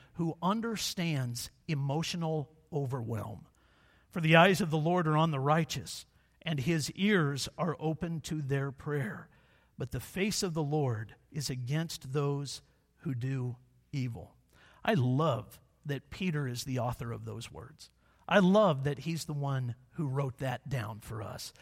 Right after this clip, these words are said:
Because if you are a student of his life at all, you know that there were moments for him where he was so overcome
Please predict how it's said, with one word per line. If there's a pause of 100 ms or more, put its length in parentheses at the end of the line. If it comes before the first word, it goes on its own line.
(280)
Because
if
you
are
a
student
of
his
life
at
all, (300)
you
know
that
there
were
moments
for
him (240)
where
he
was
so
overcome